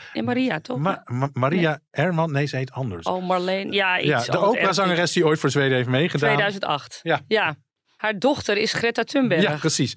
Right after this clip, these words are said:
Speaker 1: Ja.
Speaker 2: Dat is toch een leuke, <laughs>
Speaker 1: Dat
Speaker 2: leuke
Speaker 1: vind jij een
Speaker 2: connectie.
Speaker 1: leuke link,
Speaker 2: Ja,
Speaker 1: hè?
Speaker 2: ik vind dat leuk. Wat is de connectie van Greta Thunberg met het Songfestival?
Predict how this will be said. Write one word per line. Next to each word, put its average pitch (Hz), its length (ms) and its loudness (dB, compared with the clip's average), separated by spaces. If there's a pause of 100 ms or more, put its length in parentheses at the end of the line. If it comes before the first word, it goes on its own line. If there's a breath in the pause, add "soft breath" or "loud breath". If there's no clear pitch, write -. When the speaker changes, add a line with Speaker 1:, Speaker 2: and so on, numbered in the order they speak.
Speaker 1:
Ja. 240 180 2
Speaker 2:
Dat 170 80 -2
is 139 120 -4
toch 151 180 -2
een 147 100 0
leuke, 156 280 0
<laughs> - 160 -6
Speaker 1:
Dat - 500 -6
Speaker 2:
leuke 185 260 -2
Speaker 1:
vind 262 140 4
jij 285 100 2
een 277 60 2
Speaker 2:
connectie. 262 320 2
Speaker 1:
leuke 247 180 4
link, 196 120 0
Speaker 2:
Ja, 269 100 2
Speaker 1:
hè? 247 100 2
Speaker 2:
ik 226 100 -2
vind 247 120 0
dat 214 120 2
leuk. 196 320 -2
Wat 175 200 0
is 170 180 -4
de 147 180 2
connectie 147 420 -2
van 120 120 0
Greta 123 260 -2
Thunberg 139 420 -2
met 107 80 -8
het 117 120 -8
Songfestival? 170 560 -2